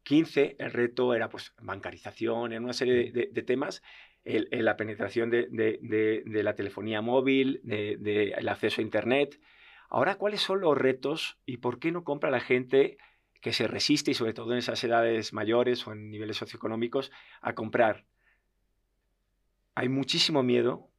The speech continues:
prácticamente un ochenta por ciento de los no compradores tienen miedo a un fraude. Hay un porcentaje de tres de cada cuatro no quieren compartir sus datos, les parece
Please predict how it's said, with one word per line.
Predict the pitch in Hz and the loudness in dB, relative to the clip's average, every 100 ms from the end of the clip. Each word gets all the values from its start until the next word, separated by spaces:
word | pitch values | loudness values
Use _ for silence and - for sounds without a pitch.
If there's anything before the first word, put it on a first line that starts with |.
| _ | _
prácticamente | - 127 127 123 | -6 0 0 2
un | 127 | -2
ochenta | 123 151 143 123 | -2 -2 0 0
por | |
ciento | 113 117 | 0 -2
de | 117 | -4
los | 110 | -2
no | 117 | -4
compradores | 117 113 113 120 135 - - | -4 -4 0 0 0 -6 -10
tienen | - 117 | -6 0
miedo | 120 127 | 2 4
a | 117 | 2
un | |
fraude. | 101 113 104 90 - _ _ _ _ - - - | 2 0 0 -2 -12 _ _ _ _ -20 -16 -2
Hay | 135 | 2
un | 160 | 2
porcentaje | 160 147 123 127 - 143 | 2 0 2 0 2 4
de | 120 110 - - | 4 4 0 -8
tres | - 131 | -2 0
de | 139 | 0
cada | 139 127 117 | 4 4 6
cuatro | 131 131 160 220 _ _ _ _ _ _ _ - | 2 2 -2 -4 _ _ _ _ _ _ _ -6
no | 131 127 | 0 2
quieren | 156 151 | 4 4
compartir | 143 127 127 - 135 | 2 4 2 4 2
sus | - 120 | 4 4
datos, | 117 120 135 127 | 4 4 2 0
les | 113 | -2
parece | 107 104 135 123 | -2 -2 0 0